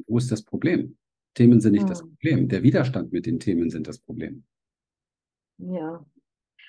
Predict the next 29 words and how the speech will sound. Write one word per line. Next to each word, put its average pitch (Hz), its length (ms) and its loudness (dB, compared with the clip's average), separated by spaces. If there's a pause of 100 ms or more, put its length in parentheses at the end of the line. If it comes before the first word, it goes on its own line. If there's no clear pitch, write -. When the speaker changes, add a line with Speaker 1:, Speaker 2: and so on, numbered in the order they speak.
(380)
Speaker 2:
Also 208 280 6
der 208 400 8
Weg 262 380 4
entfaltet 247 640 4
sich 233 280 0
beim 208 240 4
Gehen 262 320 6
und 226 380 0 (400)
wir 226 160 8
wachsen 254 400 4
an 226 180 2
unseren 233 480 4
Herausforderungen. 170 1160 0 (340)
Speaker 1:
Immer. 277 400 4 (260)
Und 127 120 8
das 156 140 4
ist 202 180 2
auch 226 140 4
für 160 160 8
mich 131 220 10
die 120 140 4
Essenz, 104 460 2
die 85 160 -6
wir 90 140 -6
haben. 92 200 -6
Unsere 139 300 6
Essenz 143 440 2
ist - 280 -4
Wachstum. 87 840 -4